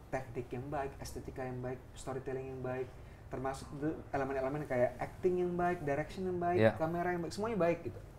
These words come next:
Speaker 2: Tapi tadi lu bilang
Speaker 1: Jadi, jangan salahkan penonton. Nggak ada tuh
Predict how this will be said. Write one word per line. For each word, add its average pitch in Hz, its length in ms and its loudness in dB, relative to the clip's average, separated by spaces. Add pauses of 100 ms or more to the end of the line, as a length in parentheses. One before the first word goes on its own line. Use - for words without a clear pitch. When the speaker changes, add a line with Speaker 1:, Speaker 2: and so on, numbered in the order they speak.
(140)
Speaker 2:
Tapi 170 180 4
tadi 220 160 12
lu 208 80 12
bilang 196 240 12
Speaker 1:
Jadi, - 80 2 (240)
jangan 233 240 10
salahkan 160 400 4
penonton. 180 640 2
Nggak 180 140 12
ada 247 180 8
tuh 247 160 4